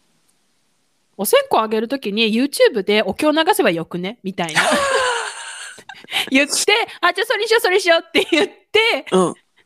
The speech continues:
Speaker 1: で、あの、兄の携帯から流れるはずだったんだけど、兄も私もみんな忘れて流れず、
Speaker 2: うん。うん。
Speaker 1: 淡々とやったら、
Speaker 2: うん。
Speaker 1: あの、親戚のおばさんに、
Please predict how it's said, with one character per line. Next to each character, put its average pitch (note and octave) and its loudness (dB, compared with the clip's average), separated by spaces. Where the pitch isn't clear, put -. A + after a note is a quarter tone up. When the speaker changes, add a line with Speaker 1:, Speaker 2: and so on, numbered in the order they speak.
Speaker 1:
で、 C#4 0
あ G3+ -4
の、 G3+ -8
兄 D#4 -2
の A#3+ -4
携 G#3+ -2
帯 G3+ -4
か G3+ -8
ら F#3+ -6
流 B3 -2
れ C4 0
る G#3+ -2
は G3+ -6
ず F#3 -10
だ G3+ -2
っ G3+ -14
た G3+ -8
ん F3+ -8
だ E3+ -12
け F#3 -12
ど、 F#3 -6
兄 C4+ -4
も F#3 0
私 G3+ -12
も F#3 -10
み G3 -8
ん A#3+ -4
な D#4 0
忘 D#4 0
れ C4+ -4
て A#3 -2
流 G3+ 0
れ G#3 4
ず、 B3+ -4
Speaker 2:
う C4 4
ん。 - 6
う A#3 4
ん。 - -2
Speaker 1:
淡 A#3+ -8
々 A#3+ 0
と F#3 4
や A#3 2
っ - -6
た - -6
ら、 F#3 0
Speaker 2:
う F#3 -10
ん。 F#3+ -8
Speaker 1:
あ - -8
の、 F3+ -8
親 A3 -4
戚 E3+ 0
の G#3+ 2
お - 2
ば G3 0
さ G3+ -4
ん G3+ -6
に、 G3 -4